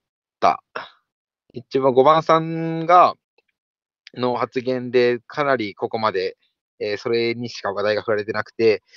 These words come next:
で、七番も自分は弾けるかなって思ったかな。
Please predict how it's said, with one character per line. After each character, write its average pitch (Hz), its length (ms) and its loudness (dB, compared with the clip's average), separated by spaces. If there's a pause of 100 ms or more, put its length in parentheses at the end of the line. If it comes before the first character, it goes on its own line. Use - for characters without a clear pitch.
(320)
で、 135 60 -4
七 190 300 0
番 190 420 0
も 127 280 -2
自 117 180 -4
分 131 160 -2
は 123 100 -2
弾 127 180 -4 (280)
け 156 120 2
る 139 100 -4
か 113 140 -6
な 113 120 0
っ - 40 -10 (240)
て 107 60 -2
思 104 220 -4
っ 101 40 -6 (400)
た 101 160 -2
か 95 160 -4
な。 98 260 0